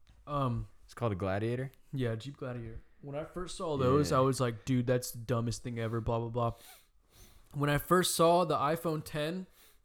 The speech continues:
Speaker 1: with the notch and the two cameras, I was like, "Oh my God, that's the dumbest looking thing ever." When I first saw the iPhone eleven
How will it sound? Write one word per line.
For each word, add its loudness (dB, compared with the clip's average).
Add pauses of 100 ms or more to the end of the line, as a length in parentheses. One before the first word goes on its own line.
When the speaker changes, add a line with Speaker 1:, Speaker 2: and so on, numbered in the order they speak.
(120)
Speaker 1:
with -10
the -2
notch 0 (400)
and -6
the -2
two -4
cameras, 0 (640)
I -4
was -4
like, -4
"Oh -4
my -2
God, 0
that's -2
the -10
dumbest -2
looking -2
thing -2
ever." -2 (1400)
When -4
I 0
first -2
saw 2
the 2
iPhone 0
eleven 2